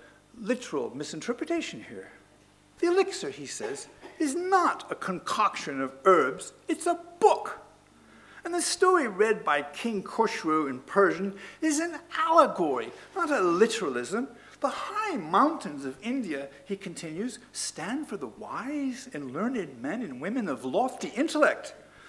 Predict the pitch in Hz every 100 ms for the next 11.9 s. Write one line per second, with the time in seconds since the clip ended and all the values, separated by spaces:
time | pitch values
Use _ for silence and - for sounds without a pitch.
0 | - 202 196 269 370 240 - 160 151 139
1 | 139 247 320 254 147 117 - - - 185
2 | 190 180 190 381 370 208 147 123 123 202
3 | 285 202 - - - _ - 131 - 107
4 | 123 220 202 139 104 - - - 143 -
5 | - 170 180 - 254 - 139 131 117 117
6 | 113 - 101 - - _ _ - 202 208
7 | 185 185 311 302 233 180 147 - - 185
8 | 180 165 131 175 285 233 131 113 - -
9 | - - _ - 120 143 127 117 127 120
10 | 117 117 113 - - - _ - 131 120
11 | 156 147 135 - 160 135 - -